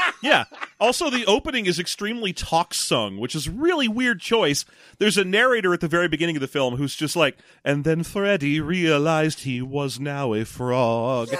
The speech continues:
Speaker 1: And you're like, "Wait, is this gonna go somewhere?" No, it
Speaker 2: No.
Speaker 1: isn't. I'm just talking like this.
Speaker 2: It's, yeah, that's the thing. I watched this film and I was like, "It's like this film wants to be a musical but is afraid to pull the trigger."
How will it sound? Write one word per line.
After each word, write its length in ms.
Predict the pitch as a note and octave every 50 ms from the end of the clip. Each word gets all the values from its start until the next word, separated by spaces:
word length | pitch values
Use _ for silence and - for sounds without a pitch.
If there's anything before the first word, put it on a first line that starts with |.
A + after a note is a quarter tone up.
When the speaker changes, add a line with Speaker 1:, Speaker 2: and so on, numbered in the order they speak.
| C5 C5+ C#5 C#5 A#4 G4+
Speaker 1:
And 100 | D3 D3
you're 60 | D3+
like, 160 | D3 C3+ A2
"Wait, 180 | D#3 D#3+ C#3+ - -
is 180 | - E3+ D3 -
this 140 | F3+ -
gonna 160 | - A#3+ F#3+ D#3+
go 180 | D#3+ D3+ F3
somewhere?" 420 | G3 - C4+ B3+ A#3+ B3 B3+ C4 - _ _ _ G#3+
No, 420 | A3 A3 A3+ A#3+ A3+ A3 F3 D3+
it 120 | D#3 D3+
Speaker 2:
No. 100 | E3+ E3+
Speaker 1:
isn't. 400 | F3+ F#3+ - - C3+ C#3 D3+ -
I'm 200 | B2 B2 D#3 E3
just 220 | D3 F3+ F#3 - -
talking 380 | - D3+ D#3 D3+ - C#3 C3
like 240 | C3 B2+ A#2+ B2 A#2
this. 600 | A#2+ B2+ D3+ D3 C#3 C#3+ C#3+ B2+ C#3 E3+ C#3+ - D4+
Speaker 2:
It's, 200 | E4 C#4+ C#4+ C#4
yeah, 280 | C4 D#4 F4 E4+ B3 F#3+
that's 220 | G3 C#4+ D4+ C#4+ D#4+
the 120 | F4 C4+
thing. 340 | - F4 D4 C4+ A#3+ G#3 - - B3+ - - -
I 260 | G3+ A#3 C4+ D4+ D#4+
watched 480 | D4 A3+ F#3+ G3+ A#3+ C#4 D4+ - - -
this 160 | C4+ A3+ -
film 260 | - A#3+ A3+ A3 G#3+
and 80 | A3 A3
I 40 |
was 120 | G#3+ G#3 G#3+
like, 200 | A3+ A3 G#3 -
"It's 320 | - G#3+ A#3+ A#3 - - A#3+
like 400 | G#3 A3+ C4 D#4 E4 E4 - F#4
this 260 | C#4+ C4 C4 A#3 - -
film 600 | - - A#3+ A#3 A3+ G#3+ G#3 F#3+ G3 F#3 F3 F3
wants 380 | G3 A3 C4+ D4+ C#4+ - - -
to 140 | - C4+
be 160 | A3 B3 A3+ A3
a 80 | G#3
musical 480 | G3+ G3+ G3+ G3+ F#3+ G3+ F#3+ - G3 F#3
but 180 | E3 F#3+ F3
is 140 | F#3 F#3 E3+
afraid 580 | F#3 E3+ - - - G#3+ A3+ A#3+ C4 B3+ G#3 -
to 100 | G#3+ F#3+
pull 240 | - - F#3+ F#3+ F3+
the 100 | E3 D3+
trigger." 480 | - - E3+ D3+ A2 - A2 - -